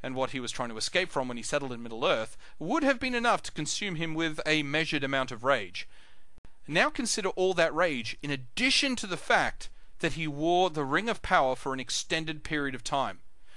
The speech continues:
The Ring of Power answers to only one master, and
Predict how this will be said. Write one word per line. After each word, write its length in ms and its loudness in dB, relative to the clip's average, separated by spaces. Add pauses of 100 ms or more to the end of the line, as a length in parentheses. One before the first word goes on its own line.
(140)
The 80 -4
Ring 220 2
of 160 -2
Power 400 2 (960)
answers 420 2
to 160 -2
only 280 0
one 220 2
master, 420 -2 (580)
and 400 -2